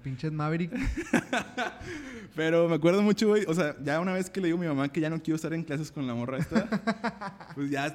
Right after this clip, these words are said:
Speaker 2: estaba yo solo ahí, güey, de que viendo videos en YouTube, güey, y empecé a ver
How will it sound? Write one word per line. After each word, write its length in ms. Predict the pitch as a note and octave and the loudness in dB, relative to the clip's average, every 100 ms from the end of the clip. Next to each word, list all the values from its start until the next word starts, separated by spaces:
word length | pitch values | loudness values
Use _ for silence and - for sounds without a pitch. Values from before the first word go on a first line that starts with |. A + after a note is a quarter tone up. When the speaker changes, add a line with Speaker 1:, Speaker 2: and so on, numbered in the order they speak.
| - | -6
Speaker 2:
estaba 300 | C#3 D3 D#3+ | -6 -2 2
yo 140 | E3+ | 2
solo 260 | E3+ E3 E3+ | 4 4 4
ahí, 220 | E3 D#3+ | 2 0
güey, 160 | D#3+ E3 | 0 -2
de 180 | D3 | -4
que 140 | C#3 B2+ | -4 -4
viendo 240 | A#2+ C#3 | -4 -4
videos 200 | D3 C#3 D3+ | -4 -6 -6
en 80 | |
YouTube, 320 | D3 C#3+ D3 C#3+ | -8 -4 -6 -4
güey, 200 | C#3+ C#3+ - - - - _ | -6 -8 -14 -20 -20 -20 _
y 300 | D3 E3+ E3+ | -4 0 2
empecé 480 | D3+ - C#3+ B2 C3+ | 0 0 -2 0 0
a 40 | |
ver 280 | D3 D3 C#3+ | 2 0 -2